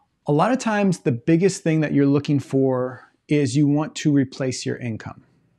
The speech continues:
So whatever this job is that you're doing, and it really does seem like there's two levels to this. "Oh, I just wanna replace my income that I'm doing over here."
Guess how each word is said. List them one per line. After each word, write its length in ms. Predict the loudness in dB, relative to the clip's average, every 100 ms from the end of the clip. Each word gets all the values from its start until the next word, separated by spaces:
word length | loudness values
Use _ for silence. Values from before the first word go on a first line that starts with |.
| _
So 200 | 0 2
whatever 540 | 2 2 0 2 2 2
this 200 | -2 -4
job 420 | -2 0 0 0
is 160 | -2 -2
that 160 | -2
you're 120 | 0
doing, 460 | 2 0 -2 -6 -10 _ -20 -6
and 120 | -2
it 200 | 0 0
really 240 | 4 6 6
does 180 | 4 0
seem 140 | -4
like 160 | -4 -6
there's 180 | -8
two 180 | 0 2
levels 300 | 2 0 -6
to 80 | -8
this. 140 | -8 -4
"Oh, 100 | -4
I 80 |
just 180 | -2 -2
wanna 160 | 0 0
replace 320 | 0 -4 -2
my 120 | -6
income 300 | -6 -4 0
that 80 | 2
I'm 100 | 2
doing 200 | 0 -2
over 160 | -6 -2
here." 280 | -2 -2